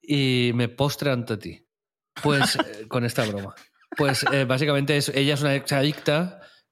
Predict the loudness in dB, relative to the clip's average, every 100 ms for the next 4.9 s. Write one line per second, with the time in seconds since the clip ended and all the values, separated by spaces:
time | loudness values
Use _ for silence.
0 | _ 0 0 0 0 0 0 0 0 -2
1 | -2 -4 -2 -2 0 0 2 2 2 0
2 | -4 -10 -6 0 2 2 2 2 2 0
3 | -2 -4 -6 -8 -10 -16 _ -18 -8 -2
4 | 0 0 0 0 0 0 -2 -6